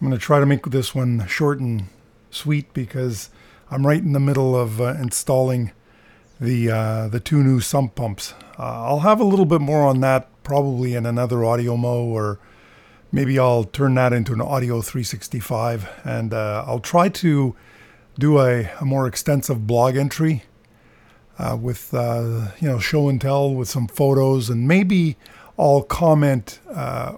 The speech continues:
audio comment each photo. I'll, I'll see. I'll see <laughs> how I'm gonna do that. Anyhow,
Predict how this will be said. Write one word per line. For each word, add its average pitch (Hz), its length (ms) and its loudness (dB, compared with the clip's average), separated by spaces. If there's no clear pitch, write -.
audio 151 420 6
comment 127 580 -4
each 156 280 -6
photo. 123 480 -4
I'll, 180 200 2
I'll 160 140 2
see. 113 320 -4
I'll 135 80 -2
see 135 200 -4
<laughs> - 120 -4
how 185 100 6
I'm 147 120 2
gonna 160 260 0
do - 100 -6
that. - 320 -16
Anyhow, 127 680 4